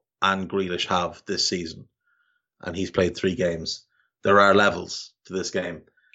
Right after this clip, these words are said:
Uh, right on the stroke of half time, Dan James climbed highest to head <laughs> home against Tyrone Mings. Another Tyrone Mings defensive error, shock horror.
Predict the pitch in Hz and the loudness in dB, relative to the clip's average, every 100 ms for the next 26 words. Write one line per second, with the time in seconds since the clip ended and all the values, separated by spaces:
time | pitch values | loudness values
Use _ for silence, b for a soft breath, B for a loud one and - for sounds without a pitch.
0 | _ 110 110 110 113 123 135 131 120 110 | _ 2 4 4 4 6 6 6 2 -4
1 | - 123 113 95 101 107 98 - 107 104 | -4 2 2 0 -2 0 0 0 -2 0
2 | 98 90 110 113 104 110 107 104 98 - | -2 2 4 4 2 2 2 2 -4 -10
3 | - - 117 117 113 - 113 113 101 - | -12 0 2 4 0 2 6 6 6 0
4 | - b b b b - 110 127 131 131 | -8 b b b b -2 0 4 2 2
5 | 143 139 - 120 - B 104 B B B | 0 -2 -4 -10 -14 B -20 B B B
6 | - 139 208 214 - 220 202 143 160 175 | -2 2 2 0 -4 -2 -2 -2 -6 -8
7 | 113 - - - 113 123 143 135 - 135 | -10 -14 -18 -6 -4 0 -2 -2 2 2
8 | 123 117 113 107 107 - 117 107 98 107 | 2 -2 -8 -8 -10 -6 -4 -6 -4 0
9 | 107 101 98 - _ _ - 120 101 104 | 2 2 -2 -8 _ _ -2 0 2 2
10 | 104 95 92 | 2 2 0